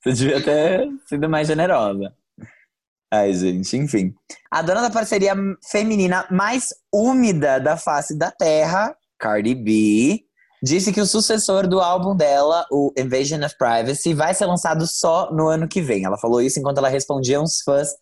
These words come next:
lá no Twitter dela, porque ela é bem twitteira, bem ativa naquela rede social.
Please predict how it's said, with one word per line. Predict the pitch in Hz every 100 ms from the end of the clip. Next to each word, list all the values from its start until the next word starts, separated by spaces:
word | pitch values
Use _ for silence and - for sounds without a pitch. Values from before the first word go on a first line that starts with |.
| _ -
lá | 135
no | 139 139
Twitter | 139 135 151
dela, | 143 101 90
porque | - 107
ela | 110
é | 110
bem | 98 117
twitteira, | 156 170 - 110 113 120 - _ _ -
bem | 101 101 117 127 160
ativa | 160 - 131 123
naquela | 127 131 127
rede | 135 135
social. | 135 139 - 110